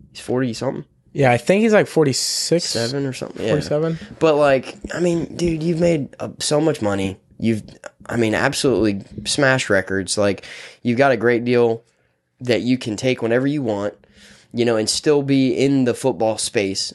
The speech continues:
Speaker 1: So your name will continue to be relevant. Like, I feel like you're got, you, you're to the point where it's like, "Okay, man, you're good,"
Speaker 2: Yeah.
Speaker 1: you know? Um,
Speaker 2: And, like, money is never in your life gonna be an issue, ever.
Speaker 1: No.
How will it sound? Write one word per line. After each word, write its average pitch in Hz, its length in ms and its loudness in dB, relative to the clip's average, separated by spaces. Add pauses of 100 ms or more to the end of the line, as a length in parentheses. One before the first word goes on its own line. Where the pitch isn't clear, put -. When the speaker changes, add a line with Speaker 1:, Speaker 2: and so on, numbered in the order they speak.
Speaker 1:
So - 160 -4
your 113 100 2
name 135 260 4
will 127 100 2
continue 131 400 0
to 110 80 -2
be 101 100 -4
relevant. 95 640 -4
Like, 107 240 0 (720)
I - 80 -14
feel 175 200 2
like 165 200 0
you're 156 120 0
got, 160 260 2
you, 143 200 -2
you're 147 200 0
to 160 100 -2
the 139 120 2
point 139 360 0
where 113 220 2
it's 110 140 -6
like, 117 160 0
"Okay, 143 220 -4
man, 117 300 -4
you're 131 140 -6
good," 123 100 2
Speaker 2:
Yeah. 95 220 -2 (100)
Speaker 1:
you 107 100 -4
know? 113 200 0 (600)
Um, 110 280 -8
Speaker 2:
And, 175 140 2
like, 160 120 4
money 160 300 4
is 117 140 0
never 131 420 2
in 120 140 -4
your 110 120 0
life 107 240 2
gonna 104 140 -6
be 98 140 -4
an 95 100 -4
issue, 90 260 -6
ever. 85 400 -8
Speaker 1:
No. 90 400 -10